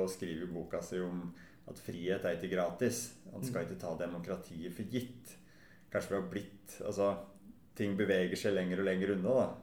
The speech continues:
Speaker 1: Sosiale medier, altså, det er jo en avstand, men kanskje vi har blitt litt, eh, litt for numne. Nå sier jeg ikke at noen kommer til å marsjere nedover, eh, Karl Johan med det første, men,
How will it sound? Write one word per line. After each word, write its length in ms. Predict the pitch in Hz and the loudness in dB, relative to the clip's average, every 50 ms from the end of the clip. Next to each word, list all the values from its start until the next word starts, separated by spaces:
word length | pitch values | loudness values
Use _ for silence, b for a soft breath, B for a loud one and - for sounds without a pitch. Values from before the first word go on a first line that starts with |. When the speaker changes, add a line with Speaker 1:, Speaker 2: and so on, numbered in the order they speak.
| - - | -14 -16
Speaker 1:
Sosiale 460 | - 98 90 - 101 92 87 90 92 | -14 -10 -4 0 2 4 4 4 2
medier, 320 | 90 87 85 82 85 87 85 | 2 0 0 0 0 0 0
altså, 160 | 87 87 90 | 0 0 0
det 100 | 90 87 | 0 0
er 100 | 87 87 92 | 2 4 4
jo 60 | 92 | 4
en 240 | 85 82 85 85 85 | 2 2 0 -2 -2
avstand, 520 | 85 92 92 - - - 127 127 123 107 101 | 0 -2 -2 -2 0 2 2 4 4 2 2
men 160 | 101 98 92 90 | 0 -2 -2 -4
kanskje 220 | - 104 92 90 - | -2 -4 -4 -2 0
vi 100 | 92 92 | -2 -2
har 80 | 87 | 0
blitt 220 | 87 87 87 - - | -2 -6 -6 -8 -8
litt, 380 | 85 87 85 - - - - - | -8 -10 -10 -12 -18 -14 -8 -6
eh, 480 | 87 87 85 82 82 82 85 85 82 82 82 | -4 -4 -4 -4 -4 -6 -6 -6 -6 -6 -6
litt 180 | 82 85 - | -8 -8 -8
for 140 | - - 90 | -6 -6 -2
numne. 460 | 87 90 90 85 85 80 80 - - - - - | 0 0 0 0 0 -2 0 -2 -2 -2 -4 -6
Nå 140 | 98 92 | -4 -4
sier 200 | 90 - 92 87 87 | -4 -2 0 0 0
jeg 20 | 85 | 2
ikke 140 | 95 92 92 | 2 2 2
at 60 | 98 | 2
noen 360 | 95 90 87 85 85 87 85 | 0 -2 -2 -2 -4 -4 -4
kommer 240 | 82 95 90 - - | -2 -2 -2 -2 -2
til 100 | 87 90 | -2 0
å 40 | 87 | 2
marsjere 440 | 90 87 - - - 87 82 85 85 | 2 2 2 2 -2 -2 0 0 2
nedover, 500 | 87 87 85 85 85 85 85 90 90 87 | 2 2 2 2 2 0 2 2 4 4
eh, 500 | 90 90 90 90 90 92 92 92 95 98 95 - | 6 6 6 6 6 6 6 6 6 4 4 4
Karl 240 | 110 107 95 98 | 6 6 6 8
Johan 320 | 104 101 92 90 87 90 90 | 6 6 6 6 4 4 4
med 120 | 95 95 | 2 2
det 80 | 107 101 | 2 2
første, 320 | - 117 - - - 135 123 | 4 2 2 2 4 4 6
men, 220 | 117 113 110 104 | 6 8 6 4